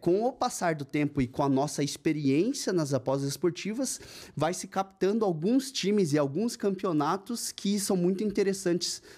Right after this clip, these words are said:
trabalhar. Campeonato chinês, né? É, é, o próprio, é, e, obviamente, não só pelo time e não só pelo campeonato, mas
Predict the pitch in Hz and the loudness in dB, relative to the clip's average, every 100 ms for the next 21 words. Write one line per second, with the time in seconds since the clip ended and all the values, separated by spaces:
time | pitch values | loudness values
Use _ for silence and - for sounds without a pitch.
0 | - 170 170 196 165 143 - - - - | -4 -2 0 0 0 -2 -8 -20 -12 -4
1 | 143 139 139 - 170 165 175 170 151 123 | 0 2 0 -2 0 4 4 4 2 0
2 | 117 127 156 311 123 117 117 107 - 127 | 0 0 0 0 -2 -2 -2 -4 -6 -4
3 | 117 104 104 110 - - - - 127 127 | -2 -2 -4 -6 -12 -20 -8 0 0 0
4 | 143 139 147 165 156 147 135 123 117 113 | 0 0 0 0 2 2 2 0 -2 -6
5 | - - 127 120 117 - 156 180 214 214 | -16 -8 -2 -2 -2 0 2 2 0 0
6 | 165 - 110 - - 131 156 226 131 - | 0 -2 -10 -12 -2 0 2 0 -4 -4
7 | 175 190 214 214 208 - 175 214 240 165 | -2 -2 0 -2 -2 -2 2 2 2 2
8 | 156 170 190 180 190 185 185 175 160 - | 2 2 -2 -2 -2 0 0 0 0 -2
9 | 131 143 151 - | 0 0 0 -6